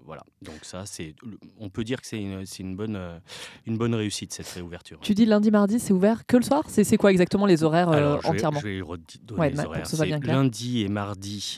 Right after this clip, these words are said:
Speaker 1: de dix-sept heures à dix-neuf heures trente pour l'instant. Et le vendredi de dix-sept heures trente à vingt et une heures trente. Euh, ça pourra dépasser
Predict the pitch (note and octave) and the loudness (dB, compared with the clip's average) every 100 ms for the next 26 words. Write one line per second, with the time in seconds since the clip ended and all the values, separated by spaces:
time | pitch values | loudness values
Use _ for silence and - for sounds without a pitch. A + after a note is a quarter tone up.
0 | - F#2 F#2 E2+ E2+ G2+ G2+ - G2+ F#2 | -14 -16 -12 -12 -12 -10 -10 -8 -8 -8
1 | E2 F2 E2+ E2 - G#2 D#3 - _ - | -10 -10 -10 -10 -10 -10 -10 -14 _ -16
2 | D#2+ - G2+ _ _ - - _ _ _ | -16 -14 -14 _ _ -20 -20 _ _ _
3 | _ A2 G#2+ G#2 G2 F#2+ A2+ G2+ F#2 B2+ | _ -6 -4 -4 -4 -2 -2 -4 -6 -6
4 | D3 A2 F#2 F#2+ F#2+ - - - C3 C#3 | -4 -6 -6 -10 -10 -10 -14 -6 -4 -4
5 | G#2+ F#2+ E2+ G2+ F#2 E2 D#2 - - F#2+ | -4 -8 -8 -10 -10 -10 -12 -14 -16 -12
6 | C3+ - _ _ _ _ _ _ _ - | -12 -14 _ _ _ _ _ _ _ -18
7 | D#2+ D#2 - F2+ - - F2+ F2+ F#2 F#2+ | -16 -14 -8 -8 0 0 0 -4 -6 -8
8 | F#2+ - G2 G2 | -8 -6 -6 -4